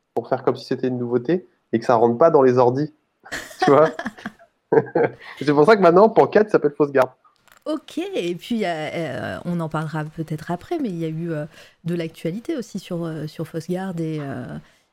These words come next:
Speaker 2: avec, euh, une édition, euh, Kickstarter, euh,
Speaker 1: Mais grave. Non, mais ce,
Speaker 2: en
Speaker 1: ce
Speaker 2: anglais.
Speaker 1: livre, laisse tomber, je,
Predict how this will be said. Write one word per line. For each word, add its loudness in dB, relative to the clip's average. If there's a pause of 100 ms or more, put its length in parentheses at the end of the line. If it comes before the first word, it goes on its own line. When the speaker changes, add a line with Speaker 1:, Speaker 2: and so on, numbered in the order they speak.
(140)
Speaker 2:
avec, -8
euh, -4
une -6
édition, -8
euh, -8
Kickstarter, -10 (100)
euh, -8 (600)
Speaker 1:
Mais -10
grave. 0 (100)
Non, 2
mais 4
ce, -2
Speaker 2:
en 0
Speaker 1:
ce -2
Speaker 2:
anglais. 0
Speaker 1:
livre, 2
laisse 0
tomber, 0
je, -8